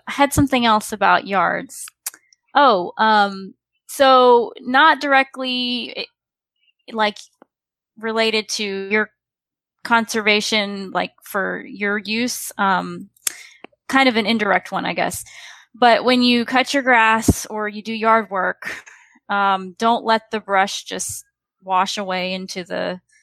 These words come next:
street, 'cause then it goes into the sewer system and it can contaminate and,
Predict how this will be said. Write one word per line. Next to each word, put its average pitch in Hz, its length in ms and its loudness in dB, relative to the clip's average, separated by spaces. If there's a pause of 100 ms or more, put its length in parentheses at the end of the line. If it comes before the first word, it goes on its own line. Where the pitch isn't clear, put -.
(140)
street, 269 540 2 (160)
'cause 208 140 -6
then 208 140 -2
it 190 80 -6
goes 202 260 -4
into 196 340 -10
the 175 280 -6 (160)
sewer 269 300 0
system 214 640 -4
and 196 140 -4
it 175 120 -10
can 196 160 -16
contaminate 180 800 -8
and, 180 280 -10